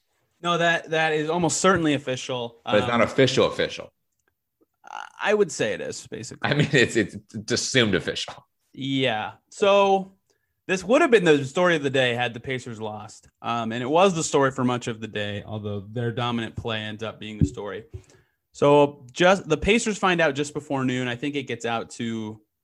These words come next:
Speaker 1: everybody at about noon or a little after noon. But Caris LeVert in the health and safety protocols, and he either, because um, I don't know this for sure. I don't know the rules perfectly, but he's,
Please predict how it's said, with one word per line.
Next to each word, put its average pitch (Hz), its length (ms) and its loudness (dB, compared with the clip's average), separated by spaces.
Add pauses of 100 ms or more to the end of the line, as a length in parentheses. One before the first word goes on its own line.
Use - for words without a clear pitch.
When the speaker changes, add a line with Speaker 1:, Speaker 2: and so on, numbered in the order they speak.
(200)
Speaker 1:
everybody 104 400 -6
at 104 80 -6
about 107 380 -6
noon 101 240 -10
or 101 60 -12
a 101 40 -12
little 101 180 -12
after 104 320 -12
noon. 104 280 -14
But 101 160 -14 (500)
Caris 185 340 2
LeVert 180 380 2
in 151 140 0
the 156 60 0
health 160 260 -2
and 147 100 -6
safety 156 320 -4
protocols, 123 920 -2 (260)
and 131 260 -4
he 135 120 -6 (100)
either, 165 380 4
because 139 580 -2 (340)
um, 113 480 -8 (200)
I 156 80 0
don't 175 200 2
know 160 200 6
this 190 180 0
for 202 160 -2
sure. 202 260 0
I 185 60 2
don't 156 180 -2
know 147 140 0
the 147 100 0
rules 139 240 -4
perfectly, 151 460 -6
but 139 180 -4
he's, 135 260 -8